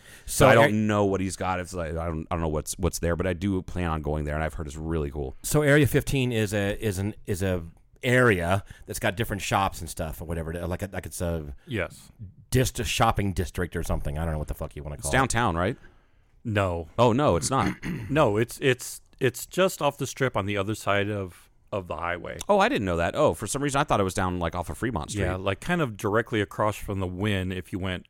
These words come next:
Speaker 3: over
Speaker 2: Oh,
Speaker 3: the freeway.
Speaker 2: gotcha. Okay, and I
Speaker 3: And that's
Speaker 2: right where
Speaker 3: over
Speaker 2: you're talking
Speaker 3: in,
Speaker 2: about.
Speaker 3: in that area.
Speaker 1: Mm-hmm.
Speaker 3: So you walk into the Omega Mart, and it's not cheap. It's, like, forty-nine dollars a person to,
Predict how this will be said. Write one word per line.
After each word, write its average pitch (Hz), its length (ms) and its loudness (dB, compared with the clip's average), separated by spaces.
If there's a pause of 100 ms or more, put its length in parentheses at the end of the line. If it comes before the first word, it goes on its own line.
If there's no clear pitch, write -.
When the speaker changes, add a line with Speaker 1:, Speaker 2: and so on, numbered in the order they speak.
Speaker 3:
over 95 240 2
Speaker 2:
Oh, - 20 -2
Speaker 3:
the 90 100 -2
freeway. 101 320 -4
Speaker 2:
gotcha. 120 360 4
Okay, 104 220 2
and 101 80 0
I 98 60 0
Speaker 3:
And 92 80 -2
that's 90 120 -4
Speaker 2:
right 104 80 4
where - 0 -
Speaker 3:
over 90 120 0
Speaker 2:
you're 95 60 0
talking 73 220 -2
Speaker 3:
in, 87 80 -6
Speaker 2:
about. 85 140 -4
Speaker 3:
in 85 60 -4
that 85 60 -4
area. 87 360 -6 (200)
Speaker 1:
Mm-hmm. 76 220 -8 (280)
Speaker 3:
So - 140 -6
you 117 120 2
walk 113 260 4
into 123 240 -4
the 113 200 0
Omega 107 360 -2
Mart, 92 380 -2 (1300)
and 90 420 -6
it's - 200 -12
not 95 200 0
cheap. - 240 -4
It's, - 180 -6
like, 85 160 -4
forty-nine 85 480 -6
dollars 82 340 -6
a 90 40 -14
person 85 480 -10 (280)
to, - 140 -14